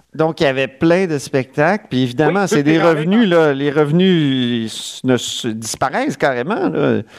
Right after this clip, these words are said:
Speaker 2: Littéralement. Cent pour cent des revenus sont disparus. Donc, et pour nous, et pour l'artiste,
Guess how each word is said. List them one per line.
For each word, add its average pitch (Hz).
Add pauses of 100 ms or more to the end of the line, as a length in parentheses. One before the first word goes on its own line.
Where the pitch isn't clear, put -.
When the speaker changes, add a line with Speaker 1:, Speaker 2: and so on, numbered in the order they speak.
(140)
Speaker 2:
Littéralement. 185 (220)
Cent 220
pour 202
cent 208
des 196
revenus 156
sont 160
disparus. 127
Donc, 127
et 208
pour 165
nous, 180
et 165
pour 170
l'artiste, 151